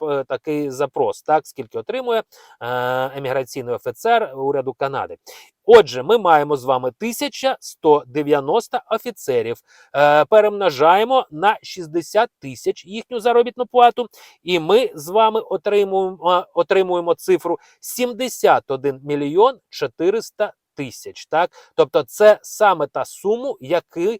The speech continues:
уряд Канади виплатив своїм співробітникам за те, щоб розглянути всі ваші справи. До речі, ті справи, е, більшості якої, якими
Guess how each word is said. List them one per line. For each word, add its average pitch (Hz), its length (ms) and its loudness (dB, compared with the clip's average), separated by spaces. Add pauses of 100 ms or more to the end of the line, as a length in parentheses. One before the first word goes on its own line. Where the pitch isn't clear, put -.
(240)
уряд 180 340 2 (100)
Канади 165 500 0 (180)
виплатив 180 760 0
своїм 160 320 0
співробітникам 156 800 -4 (240)
за 151 220 4
те, 226 400 0
щоб - 400 0 (100)
розглянути 156 1000 2 (200)
всі 190 380 -10
ваші 147 500 0
справи. 123 580 0 (220)
До 175 160 6
речі, 147 540 2
ті 160 120 -8
справи, 202 600 2
е, 143 300 -2
більшості 143 540 -8
якої, 226 520 0
якими 240 480 -2